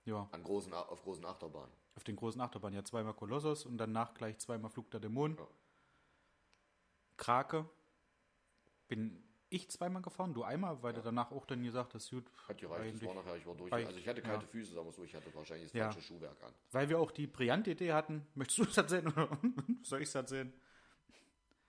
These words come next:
Speaker 2: Welche brillante Idee?
Speaker 1: Mountain Rafting zu fahren.
Speaker 2: Ja, das war clever.
Speaker 1: Ja.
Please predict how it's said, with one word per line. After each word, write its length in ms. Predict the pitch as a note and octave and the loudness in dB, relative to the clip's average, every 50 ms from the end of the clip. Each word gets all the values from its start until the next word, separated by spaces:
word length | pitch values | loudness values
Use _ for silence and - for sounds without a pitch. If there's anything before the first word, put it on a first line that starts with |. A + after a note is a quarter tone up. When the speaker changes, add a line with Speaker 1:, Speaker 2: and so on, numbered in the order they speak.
| _ _ _ _ - | _ _ _ _ -16
Speaker 2:
Welche 220 | - F2+ F#2 G2+ | -16 -16 -16 -16
brillante 340 | - F#2+ F#2+ F#2 F2+ F2+ F#2 | -14 -12 -12 -12 -12 -12 -14
Idee? 240 | F#2+ F#2+ - G2+ B2 - _ _ _ _ _ _ _ - | -14 -14 -14 -16 -18 -20 _ _ _ _ _ _ _ -4
Speaker 1:
Mountain 400 | - C#3 C#3 D3 E3 D#3 - A2+ A2 | 2 6 6 6 6 4 2 4 4
Rafting 400 | A2 A2 - - A2+ G#2 G2+ - | 4 4 2 -2 -6 -6 -4 -6
zu 140 | - - G#2 | -8 -10 -6
fahren. 320 | - G#2+ G#2 G2+ G#2 G#2 G2+ | -4 -2 -2 -2 -4 -6 -8
Speaker 2:
Ja, 120 | - A2 G#2+ | -6 -6 -4
das 160 | G2+ - G2 | -4 -6 -8
war 80 | F#2 | -12
clever. 300 | - - G2 E2+ D#2+ D2 C#2+ - - - | -12 -10 -10 -10 -10 -10 -14 -14 -6 -4
Speaker 1:
Ja. 220 | A2+ G2+ G2+ | -2 -2 -2